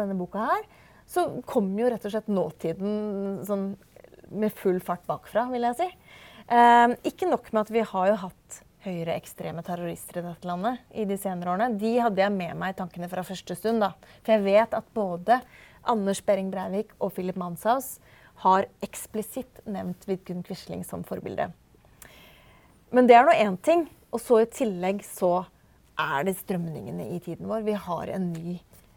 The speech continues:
diktator som har invadert et naboland med nøyaktig samme argumentasjon som Hitler brukte, at vi liksom, dette landet har tilhørt oss. Vi har en naturgitt rett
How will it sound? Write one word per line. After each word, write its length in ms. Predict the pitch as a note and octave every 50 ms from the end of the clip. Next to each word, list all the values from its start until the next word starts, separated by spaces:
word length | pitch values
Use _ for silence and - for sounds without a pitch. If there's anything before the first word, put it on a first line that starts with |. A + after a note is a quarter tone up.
| _ _ _ _
diktator 640 | F#3+ F3 F3+ - - - - - - - - D#4+ F4 - -
som 160 | - A#3+ A3+
har 80 | A3
invadert 480 | G3+ G3+ G#3 G#3 G3 F3 E3+ E3 D#3+ -
et 80 | F3+ F#3+
naboland 560 | F#3+ F#3 E3+ E3 E3 E3 E3+ F3 G#3+ B3 B3
med 160 | A#3 G#3+ G3+
nøyaktig 380 | G3+ G3+ F#3+ - - - G#3 G3
samme 320 | - G3+ F#3 F3 F3 F3 E3+ E3+
argumentasjon 720 | - - F3 - F3 F3+ F3 - F#3 D#3+ - F#3 F3 F3
som 140 | F3 F#3+ F3 F3+
Hitler 300 | E3+ - - - F3+ F3
brukte, 300 | F3 F3 - - - A3+
at 100 | - -
vi 80 | G3 F#3 E3+
liksom, 240 | E3+ E3+ E3+ E3 E3 - _ _ _
dette 240 | - F3 - - E3
landet 500 | D#3+ C#3+ C3 C3+ D3 E3+ F3 F3 F3+ E3+ - _ _ _ _ _ _ _
har 140 | - F3 F3
tilhørt 380 | - - E3+ E3+ E3 E3+ E3 -
oss. 140 | G#3 G3+ - - -
Vi 160 | - G3 F#3+
har 160 | F3+ F3 F3 F3
en 220 | F3 F3+ F3+ F3+
naturgitt 800 | F#3 F#3 - - G#3 F#3+ F#3 F#3+ G#3+ B3 - - _ - - - - - - - -
rett 320 | G3+ A3+ B3 - - -